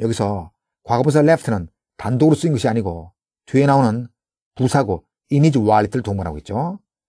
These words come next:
이렇게 분사가 단독이 아니라 수식어구를 수반하는 경우에는 명사를 뒤에 쓸 수 있다고 했죠. 따라서 left의 위치를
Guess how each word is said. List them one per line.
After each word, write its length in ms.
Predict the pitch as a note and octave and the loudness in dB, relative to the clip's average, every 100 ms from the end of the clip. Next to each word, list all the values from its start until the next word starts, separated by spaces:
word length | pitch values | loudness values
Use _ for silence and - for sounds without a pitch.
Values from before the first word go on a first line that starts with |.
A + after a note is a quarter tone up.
| _ - | _ -6
이렇게 220 | E3+ E3 | 0 0
분사가 580 | - C#3 D3 A#2+ F2 - | 2 2 2 0 -2 -6
단독이 340 | - A#2 C3 C#3 | -8 -2 2 2
아니라 420 | B2+ A#2+ F2+ F2+ _ _ | 2 0 -2 -8 _ _
수식어구를 580 | - - D#3 A3 F3 F3 | -14 -4 0 4 4 4
수반하는 360 | - C#3 A#2+ G#2 | 0 -2 -2 -2
경우에는 420 | G2+ G2+ E2+ D#2+ _ _ - | -2 -4 -6 -12 _ _ -8
명사를 440 | G#2+ A#2 B2+ A2+ | -4 -2 -2 -4
뒤에 160 | - A2 | -4 -6
쓸 140 | B2 | -6
수 120 | - G#2 | -6 -6
있다고 200 | E2+ D#2 | -6 -14
했죠. 240 | - C3+ _ _ _ _ _ | -16 -20 _ _ _ _ _
따라서 300 | G2+ G2+ A2+ _ _ - | -8 -4 -6 _ _ -8
left의 680 | G#2 B2 C3+ - - C#3 - - | -2 2 0 -2 -2 -2 -2 -8
위치를 480 | A2+ - C3+ F2+ | -6 -2 0 -2